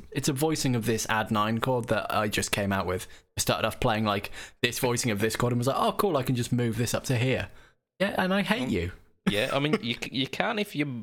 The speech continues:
Speaker 2: mind works that way.
Speaker 1: Mm.
Speaker 2: I can just about do a bar chord, mate. Like,
Speaker 1: <laughs> Yeah.
Speaker 2: slow
Speaker 1: Yeah, all
Speaker 2: your
Speaker 1: right.
Speaker 2: roll.
Speaker 1: Come on, tune down.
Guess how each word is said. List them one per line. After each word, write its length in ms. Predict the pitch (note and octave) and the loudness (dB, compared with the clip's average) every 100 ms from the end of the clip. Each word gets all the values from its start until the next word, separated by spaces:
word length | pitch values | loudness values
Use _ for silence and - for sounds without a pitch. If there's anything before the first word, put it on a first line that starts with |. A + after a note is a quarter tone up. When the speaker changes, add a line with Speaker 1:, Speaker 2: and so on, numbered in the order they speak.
| - | -6
Speaker 2:
mind 380 | A2+ D3 C3 | -2 0 0
works 320 | A2 A2 - - | 2 2 0 -4
that 160 | G2 | -4
way. 240 | - G2 A2+ - - _ _ _ - | -2 -2 -4 -10 -20 _ _ _ -2
Speaker 1:
Mm. 120 | D#3 | 0
Speaker 2:
I 40 | C3 - | 2 -2
can 240 | D#3+ D3 | -2 -2
just 380 | C3 D#3+ - - | 0 0 0 0
about 380 | C3+ C3+ C3+ - | 2 2 2 0
do 180 | C3 | 2
a 60 | C3 | 2
bar 320 | - G2+ G2+ | 2 2 2
chord, 340 | - A#2 A2 A2+ | 0 0 0 0
mate. 340 | A2 A2 - | 0 0 0
Like, 280 | G#2 G#2 - | 0 0 0
Speaker 1:
<laughs> 760 | - - G#3+ G#3 - G#3+ G3 | -2 0 0 0 0 -2 0
Yeah. 300 | A3 G#3 G3+ E3 - | 0 0 -2 -6 -6
Speaker 2:
slow 360 | - - C3+ C3 | -6 -2 2 2
Speaker 1:
Yeah, 80 | C#3+ | 2
all 80 | D#3 | 2
Speaker 2:
your 80 | B2 | 2
Speaker 1:
right. 60 | A2 | 2
Speaker 2:
roll. 380 | G#2 G2 A2+ - - _ _ _ - | 2 0 -4 -10 -20 _ _ _ -2
Speaker 1:
Come 160 | F#3 | 0
on, 140 | C#3+ A#2+ | 0 0
tune 300 | - F#3 E3 | 0 2 2
down. 420 | D3 B2 G#2+ | 2 2 -2